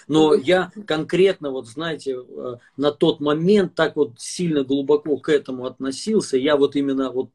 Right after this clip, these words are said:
Speaker 1: то, что было, я вспоминал, я это именно называл, там «Обида», например, «Осуждение» или там, может быть, «Похоть».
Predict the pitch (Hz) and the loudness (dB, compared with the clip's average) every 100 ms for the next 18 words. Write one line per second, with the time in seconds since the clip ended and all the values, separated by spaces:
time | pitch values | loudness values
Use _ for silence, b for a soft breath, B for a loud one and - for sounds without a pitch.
0 | _ 165 151 - 139 131 233 175 123 139 | _ -4 -4 -2 -2 2 2 4 2 2
1 | 135 - 143 143 185 160 127 135 135 135 | -2 -6 -8 -6 -4 -2 0 0 0 0
2 | 135 131 123 - B B 131 123 131 113 | 0 -4 -8 -18 B B -2 2 2 0
3 | 117 123 196 139 147 151 123 117 110 110 | -2 0 0 0 -4 -4 -4 -6 -12 -12
4 | 110 113 135 - 180 135 139 151 131 143 | -10 -6 -6 -2 -2 -2 -2 0 0 0
5 | 147 151 147 139 151 139 151 _ 139 135 | 0 -2 -2 -2 -4 -4 -6 _ 2 2
6 | - 110 | 0 -14